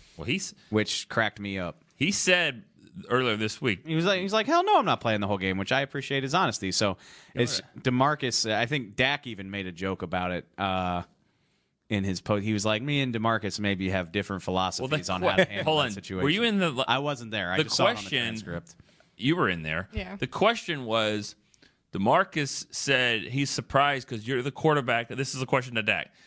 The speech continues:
Speaker 1: You're the quarterback of the team. DeMarcus said that you'll be able to just kinda come out and say, "Hey, I'm out of this game."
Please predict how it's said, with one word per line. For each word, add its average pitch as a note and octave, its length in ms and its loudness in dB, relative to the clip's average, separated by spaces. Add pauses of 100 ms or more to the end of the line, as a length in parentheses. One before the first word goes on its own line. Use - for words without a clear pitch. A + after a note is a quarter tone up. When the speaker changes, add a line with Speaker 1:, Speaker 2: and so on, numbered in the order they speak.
(160)
Speaker 1:
You're C#3 120 2
the E3+ 60 2
quarterback D#3+ 500 2
of C3+ 60 -16
the A#2+ 80 -8
team. B2+ 440 -2
DeMarcus A#2+ 420 0
said B2+ 220 2
that G#2+ 60 2
you'll B2+ 180 4
be B2+ 120 4
able A#2+ 180 0
to A#2 60 -2
just A2+ 220 -6
kinda A#2 220 0 (460)
come C#3 180 2
out B2+ 180 2
and A2 100 -12
say, A#2 200 0
"Hey, B2+ 240 2
I'm A#2 240 -4
out A#2+ 160 2
of A2 60 -4
this A2+ 160 -8
game." A2 400 0